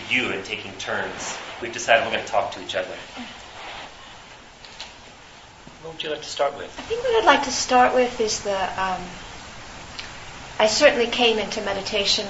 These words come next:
Speaker 2: with this extraordinary fantasy that meditation was going to be a panacea that was gonna sort everything out.
Speaker 1: You mean many years ago?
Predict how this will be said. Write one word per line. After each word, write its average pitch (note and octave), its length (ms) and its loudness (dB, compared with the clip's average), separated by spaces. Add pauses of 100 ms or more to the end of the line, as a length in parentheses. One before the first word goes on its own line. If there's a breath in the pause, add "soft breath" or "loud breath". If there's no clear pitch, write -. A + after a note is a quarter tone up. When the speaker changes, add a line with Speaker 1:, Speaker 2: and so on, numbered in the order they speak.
Speaker 2:
with F#3+ 120 -6
this F#3+ 180 -2
extraordinary A3 800 2
fantasy G3+ 840 0
that F3+ 220 -4
meditation F#3+ 640 -4
was F#3 160 -4
going F#3 220 -4
to - 120 -8
be F#3 140 0
a - 20 -4
panacea G3 580 -2
that F#3 140 -4
was - 100 -6
gonna F3 200 -6
sort F3+ 300 -2
everything F3+ 400 -8
out. - 180 -4
Speaker 1:
You G#2+ 80 0
mean G2+ 160 2
many G#2+ 200 10
years G3 200 4
ago? F3+ 200 2